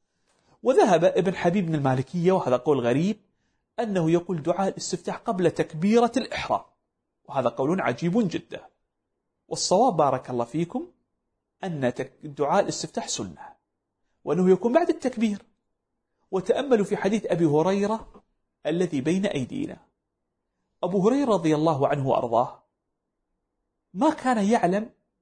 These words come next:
ما الذي يقوله نبينا صلى الله عليه وسلم بعد التكبير وقبل القراءة. لاحظ، بعد التكبير وقبل القراءة. فلو كان دعاء الاستفتاح واجبًا لعلمه نبينا صلى الله عليه وسلم للصحابة تعليمًا عامًا،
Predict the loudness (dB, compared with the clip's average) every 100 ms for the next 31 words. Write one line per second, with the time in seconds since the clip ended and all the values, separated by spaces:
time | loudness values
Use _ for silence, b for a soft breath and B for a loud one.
0 | -14 -2 2 4 4 4 2 2 2 6
1 | 6 4 2 0 0 0 0 0 0 2
2 | 4 4 4 2 2 0 -2 -6 -10 _
3 | _ _ _ _ _ _ _ -10 0 0
4 | 2 0 -2 -8 0 0 2 2 0 0
5 | -2 -2 -4 -18 _ _ _ _ -4 -2
6 | 0 0 0 0 -2 -4 2 2 2 2
7 | 0 -2 -4 -6 -8 -20 _ _ _ _
8 | _ _ _ -4 2 2 4 2 4 2
9 | 2 2 0 -6 -6 -6 -2 0 2 2
10 | 2 0 -2 _ _ _ _ _ _ -2
11 | 0 2 2 2 2 2 2 2 0 0
12 | -2 -2 -2 -2 -4 -2 0 2 2 2
13 | 2 2 0 -4 -2 -4 -4 0 2 2
14 | -2 0 2 0 0 -4 -6